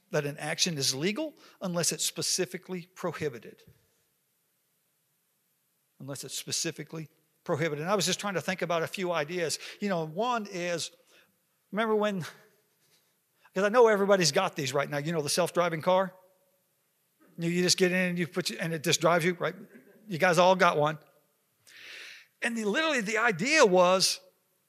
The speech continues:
this is one of these things where the technology has outstripped our ethics to deal with it. Because I'm in my self-driving car, not driving it, and it's driving, and an accident happens, and it's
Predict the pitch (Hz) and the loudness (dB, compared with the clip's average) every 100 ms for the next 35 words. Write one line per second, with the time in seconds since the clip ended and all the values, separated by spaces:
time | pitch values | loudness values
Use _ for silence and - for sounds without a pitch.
0 | _ _ - - - - 220 214 190 196 | _ _ -20 -20 -16 -2 0 2 0 -2
1 | 196 170 196 196 170 185 175 160 - 185 | 0 0 0 -2 -2 0 0 -2 -2 -2
2 | 160 156 180 165 127 139 139 127 - 160 | -2 -2 -2 -2 -4 -4 -6 -6 -6 -6
3 | 175 - - 156 - 139 135 139 131 139 | -2 -4 -4 -8 -6 -8 -4 -6 -6 -6
4 | - 117 110 131 117 110 - - _ _ | -8 -8 -12 -10 -10 -14 -16 -20 _ _
5 | - - 156 - 156 - - - _ _ | -20 -12 -6 0 0 0 -8 -20 _ _
6 | _ _ - 165 269 240 - 220 - 208 | _ _ -10 -4 -2 -2 -2 -2 -2 -4
7 | 185 156 202 135 147 - _ _ _ _ | -4 -4 -2 -2 -6 -16 _ _ _ _
8 | _ _ _ _ _ _ _ _ 208 190 | _ _ _ _ _ _ _ _ -12 -10
9 | 160 196 196 147 131 - _ _ _ _ | -2 0 2 0 -4 -10 _ _ _ _
10 | _ _ _ _ _ _ - 156 139 147 | _ _ _ _ _ _ -8 -4 -4 2
11 | 196 190 170 - - _ _ _ _ _ | 2 2 0 -6 -20 _ _ _ _ _
12 | _ _ _ 185 175 170 185 - 143 131 | _ _ _ -6 -4 0 2 2 0 -6
13 | 113 123 135 120 143 143 - 190 147 - | -6 -6 -6 -4 -4 -6 -10 -6 0 2
14 | - | 2